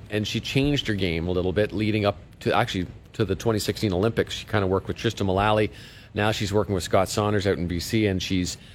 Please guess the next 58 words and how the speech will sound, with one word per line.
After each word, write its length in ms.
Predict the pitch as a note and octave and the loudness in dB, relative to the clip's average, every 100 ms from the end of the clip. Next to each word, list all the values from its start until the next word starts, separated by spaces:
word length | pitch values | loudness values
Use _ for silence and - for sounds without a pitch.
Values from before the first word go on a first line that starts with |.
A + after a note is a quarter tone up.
| - - - | -20 -20 -10
um, 420 | - F2+ F2 E2+ - | -2 2 2 0 -6
she's 260 | - - G#2+ | -10 -4 0
really 300 | A2+ C#3+ C#3+ | 4 4 4
found 360 | - B2+ A#2+ A2 | 4 4 4 4
a 40 | |
more 160 | G#2+ G2+ | 2 2
penetrating 600 | - A#2+ A#2+ - G#2 F#2 | 2 2 2 2 0 2
ball 220 | F2+ F#2 | 4 4
flight. 280 | G2 D2 C#2 | 2 -2 -2
So 140 | - | -2
she 180 | F#2+ G#2+ | -2 0
likes 320 | G2+ A#2 B2+ | 2 4 2
playing 300 | - G#2+ F#2+ | -2 -2 0
in 100 | E2+ | 0
the 80 | D#2+ | -2
wind. 140 | D2 - | -4 -4
She 100 | F#2 | 0
likes 300 | G2 G#2+ - | 2 0 -2
the 100 | F#2 | -6
challenge 480 | - G2 F#2 F#2 | 0 0 2 0
of 140 | D#2 A#1+ | -2 -4
it. 80 | A1 - - - - - | -6 -14 -20 -20 -10 -2
And 120 | G#2+ | 0
I 60 | |
think 300 | A2 C#3+ C#3 | 2 2 2
that 280 | C3 B2 B2 - - - - - | 4 4 2 -4 -20 -20 -20 -4
led 200 | G2+ A#2 | 2 2
me 100 | B2 | 2
to 60 | A2+ | 2
believe 260 | A2 A#2 | 2 2
that 120 | G#2 F#2 | 2 2
she 80 | A2+ | 0
would 120 | F#2+ | 0
play 200 | A#2+ G2+ | 2 4
well. 520 | F#2 A2 E2+ G2 F#2+ | 6 6 6 4 0
Um, 420 | F#2+ F#2+ F#2 F#2 - | 0 2 2 0 0
I 80 | G#2+ | 2
don't 160 | G#2 | 2
know 320 | G2+ F#2+ F#2 F2 - | 2 2 2 -2 -8
if 160 | G2 G2 | 0 2
I 80 | |
thought 240 | F2 G#2 - | 4 2 2
she 80 | G#2 | -2
would 160 | F#2 | -2
be, 320 | E2 E2+ E2 - | 0 -2 -2 -4
you 60 | F#2+ | -2
know, 120 | F2 | 0
up 180 | F#2+ G2 | 0 2
right 140 | F#2+ | 2
up 100 | F#2 | 2
on 80 | F2+ | 0
the 80 | E2+ | 0
lead 180 | G2 | 2
like 200 | G#2+ G2+ | 2 4
this, 180 | A2+ C3 | 4 2
but 160 | - G#2+ | 4 4
I'm 80 | G2+ | 4
not 200 | A#2+ | 2